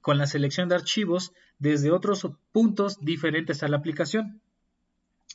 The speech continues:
Ahora, por ejemplo, eh, yo puedo decirle en mi pick options que,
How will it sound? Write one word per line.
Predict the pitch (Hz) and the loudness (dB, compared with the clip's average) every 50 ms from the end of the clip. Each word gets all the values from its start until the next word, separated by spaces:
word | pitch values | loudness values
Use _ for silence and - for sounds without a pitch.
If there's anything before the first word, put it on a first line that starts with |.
| - - - - - - - - - | -20 -20 -20 -20 -20 -20 -18 -6 2
Ahora, | 151 151 156 151 135 131 | 4 4 4 4 2 2
por | - 165 170 | 2 2 0
ejemplo, | 170 143 196 202 185 - 135 120 - _ _ _ _ _ _ _ _ _ _ - | 2 4 4 4 4 2 -2 -6 -8 _ _ _ _ _ _ _ _ _ _ -8
eh, | - 143 147 147 147 147 143 | -2 0 2 2 2 2 2
yo | 143 143 196 180 | 2 2 2 2
puedo | 196 196 190 190 | 2 2 2 4
decirle | 185 185 180 - - 208 214 190 180 160 139 120 - _ _ _ _ | 2 2 2 2 2 2 4 4 4 2 2 0 -4 _ _ _ _
en | - 127 127 131 131 131 | -4 -2 0 0 2 2
mi | 131 135 131 135 135 | 4 4 6 4 4
pick | 131 135 175 180 180 - | 4 2 0 0 0 2
options | 208 220 220 214 - 190 202 226 233 226 - - _ _ _ _ _ _ _ _ _ | 0 0 2 2 0 2 4 4 4 2 0 -6 _ _ _ _ _ _ _ _ _
que, | - - 180 190 196 196 202 196 185 | 0 2 4 4 4 4 2 0 -4